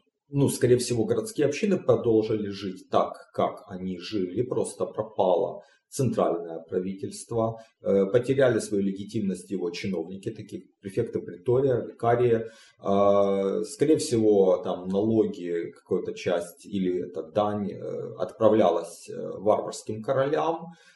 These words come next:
Э, но вот, э, какой вывод делает Гизо из, э, изучения такого источника,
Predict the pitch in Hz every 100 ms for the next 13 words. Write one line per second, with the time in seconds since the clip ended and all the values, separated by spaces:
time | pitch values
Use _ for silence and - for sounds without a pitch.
0 | _ 104 107 107 104 104 - _ _ 127
1 | 147 135 92 87 - _ - 107 107 -
2 | - _ - 113 110 113 180 143 175 160
3 | 117 - - 95 117 113 104 101 - 113
4 | 117 110 123 156 165 - 107 110 - 101
5 | 101 95 98 104 - 110 107 101 90 87
6 | 85 - 98 87 107 104 98 - -